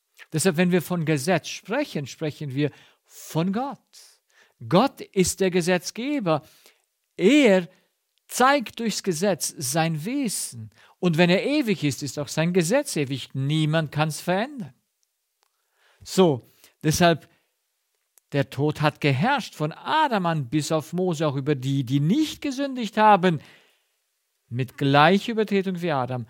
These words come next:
Jetzt müssen wir verstehen, der Adam hat in einer Weise gesündigt, wie die anderen nicht gesündigt haben.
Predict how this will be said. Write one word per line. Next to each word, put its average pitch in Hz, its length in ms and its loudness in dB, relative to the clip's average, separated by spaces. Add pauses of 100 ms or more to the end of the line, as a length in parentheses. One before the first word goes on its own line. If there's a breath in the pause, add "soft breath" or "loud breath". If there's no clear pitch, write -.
(280 soft breath)
Jetzt 127 240 -8
müssen 143 180 -4
wir 160 80 -2
verstehen, 208 480 -2
der 143 160 0
Adam 156 340 2
hat 147 120 -2
in 151 120 -4 (120)
einer 233 440 2
Weise 247 380 0
gesündigt, 147 500 -4
wie 147 80 -4
die 151 120 -2
anderen 147 440 -4
nicht 220 240 -4
gesündigt 175 640 -8
haben. - 180 -20